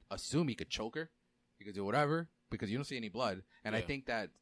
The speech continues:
Speaker 1: you know, movies nowadays have this, like, especially ho-, garbage horror films have this, like, need to show gr-
Speaker 2: All the blood.
Speaker 1: all the blood, all this gore porn. And I think Halloween is the perfect example of how to make a horror movie.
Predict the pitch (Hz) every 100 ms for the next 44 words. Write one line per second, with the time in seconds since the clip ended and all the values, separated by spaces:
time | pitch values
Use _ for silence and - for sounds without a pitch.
0 | _ _ - 110 95 95 104 120 113 107
1 | 113 104 104 101 95 104 95 98 - 95
2 | - _ _ _ - 98 127 120 117 98
3 | - - 110 120 101 104 95 95 90 92
4 | - 90 85 90 - - _ - - 104
5 | 90 92 - 90 85 95 92 101 92 92
6 | - 95 92 95 92 - _ _ _ 117
7 | - 117 110 117 107 98 98 87 82 -
8 | 123 127 127 104 113 113 107 117 107 -
9 | 95 95 - 90 90 87 92 104 90 _
10 | _ - 95 92 90 90 85 82 82 -
11 | - - _ _ _ _ - 208 147 147
12 | 135 117 107 107 104 104 95 101 101 101
13 | 101 92 98 85 87 85 87 87